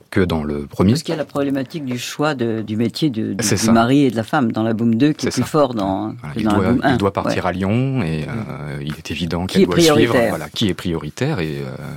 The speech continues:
Speaker 1: elle lui explique, euh, Françoise explique à son époux que, eh ben, il n'est absolument pas prioritaire, qu'elle pourrait tout autant l'être. Et puis elle est dessinatrice, alors elle fait penser à Claire Bretécher. Je,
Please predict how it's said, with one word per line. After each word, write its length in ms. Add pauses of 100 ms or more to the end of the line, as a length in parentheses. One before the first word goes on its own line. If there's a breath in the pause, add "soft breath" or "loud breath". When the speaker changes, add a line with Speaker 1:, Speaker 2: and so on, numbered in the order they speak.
(140)
Speaker 1:
elle 80
lui 80
explique, 420
euh, 60 (180)
Françoise 540 (280)
explique 320
à 40
son 180
époux 320
que, 200 (760 loud breath)
eh 80
ben, 120 (260)
il 160
n'est 140
absolument 360
pas 140
prioritaire, 560
qu'elle 160
pourrait 280
tout 200
autant 200
l'être. 280 (720 loud breath)
Et 100
puis 180
elle 100
est 120
dessinatrice, 640
alors 120
elle 60
fait 120
penser 240
à 40
Claire 180
Bretécher. 500
Je, 100